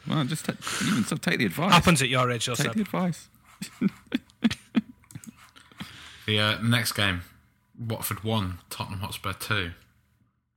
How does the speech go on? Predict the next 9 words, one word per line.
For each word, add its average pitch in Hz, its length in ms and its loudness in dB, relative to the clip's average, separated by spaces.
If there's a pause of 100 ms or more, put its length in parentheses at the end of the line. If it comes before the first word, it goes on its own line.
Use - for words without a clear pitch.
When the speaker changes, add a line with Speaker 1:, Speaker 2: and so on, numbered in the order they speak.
(160)
Speaker 3:
That - 160 -12
was, 95 160 -8
uh, 87 260 -4 (260)
Speaker 1:
You 175 140 -2
know, - 60 -4 (680)
if, 269 160 -8
if, - 180 -8 (220)
is - 180 -6
that, 208 200 -6